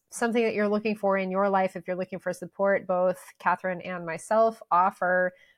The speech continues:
one-on-one mentorship, various courses, et cetera, that you can tune into to learn how to cultivate your embodied, healthy, thriving relationship to your earth walk, your on Gaia,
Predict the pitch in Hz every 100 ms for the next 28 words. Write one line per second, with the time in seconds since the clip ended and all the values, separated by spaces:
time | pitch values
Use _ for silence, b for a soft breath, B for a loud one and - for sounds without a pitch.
0 | - 214 226 214 202 196 185 196 - 196
1 | 185 175 175 175 - - 202 190 - 185
2 | 185 180 175 - - - 190 190 185 190
3 | 180 170 160 170 - 170 170 185 170 165
4 | - 165 - 165 170 165 170 190 180 -
5 | 165 - 247 262 202 170 170 - - B
6 | B _ 175 180 190 196 165 165 170 165
7 | 165 160 - 160 165 160 - 160 160 160
8 | 160 156 160 165 160 165 - - 190 175
9 | 170 170 156 - 160 160 165 160 165 -
10 | - 160 165 233 254 240 226